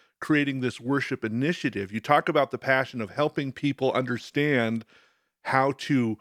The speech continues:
bring the scriptures and bring the music into their worship. What, what was the impetus behind saying,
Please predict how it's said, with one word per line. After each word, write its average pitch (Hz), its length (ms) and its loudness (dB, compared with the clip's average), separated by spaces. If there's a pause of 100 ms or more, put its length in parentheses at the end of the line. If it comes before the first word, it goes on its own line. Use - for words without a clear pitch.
(200)
bring 147 680 0 (280)
the 117 100 -4
scriptures 117 600 0
and 117 160 -2
bring 147 280 2
the 156 80 -2
music 127 480 0
into 120 240 -2
their 113 180 2
worship. 110 420 -2 (400)
What, 147 520 2 (100)
what 151 380 2
was 208 160 2
the - 140 0
impetus 160 420 0
behind 135 520 0
saying, 135 440 -2